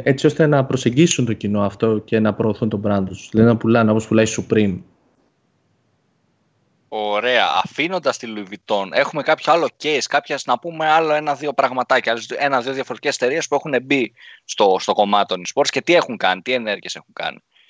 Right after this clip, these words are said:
Speaker 1: Λοιπόν, ε, να αφήσουμε το, τις εταιρείες που ασχολούνται με τα ρούχα, όπως Adidas, ε, Nike και τα λοιπά,
Speaker 2: Ναι,
Speaker 1: και να
Speaker 2: ναι,
Speaker 1: πάμε
Speaker 2: ας
Speaker 1: σε κάτι
Speaker 2: αφήσουμε
Speaker 1: άλλο.
Speaker 2: τα ρούχα, ας πάμε σε κάτι διαφορετικό.
Speaker 1: Ωραία.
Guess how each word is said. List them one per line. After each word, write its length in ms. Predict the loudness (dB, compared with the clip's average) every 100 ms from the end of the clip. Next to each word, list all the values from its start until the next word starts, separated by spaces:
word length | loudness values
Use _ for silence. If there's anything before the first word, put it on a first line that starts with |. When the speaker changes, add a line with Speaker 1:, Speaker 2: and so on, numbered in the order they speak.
| -20 -20 _ _ _ _ _ _ _ _ -6
Speaker 1:
Λοιπόν, 440 | -4 0 2 2 4
ε, 180 | 4 6
να 80 |
αφήσουμε 340 | 4 2 0 0
το, 460 | 4 4 6 4
τις 120 | 2 0
εταιρείες 320 | 2 2 2
που 100 | 2
ασχολούνται 300 | 2 2 4
με 100 | 4
τα 160 | 2
ρούχα, 320 | 2 2 2 2
όπως 300 | 0 -2 -2
Adidas, 720 | -2 0 2 2 0 -2 0
ε, 260 | 2 2 2
Nike 140 | 2
και 100 | 2
τα 120 | 2
λοιπά, 320 | 2 4 4 4 4
Speaker 2:
Ναι, 120 | 2
Speaker 1:
και 60 |
να 40 | 4
Speaker 2:
ναι, 60 |
Speaker 1:
πάμε 20 | 2
Speaker 2:
ας 100 | 0
Speaker 1:
σε 60 |
κάτι 240 | -2 -2 0
Speaker 2:
αφήσουμε 200 | -2 -4
Speaker 1:
άλλο. 120 | -8
Speaker 2:
τα 0 | -8
ρούχα, 200 | -8 -8
ας 100 | -6
πάμε 140 | -6
σε 80 | -6
κάτι 140 | -8
διαφορετικό. 360 | -8 -10 0 4
Speaker 1:
Ωραία. 220 | 4 4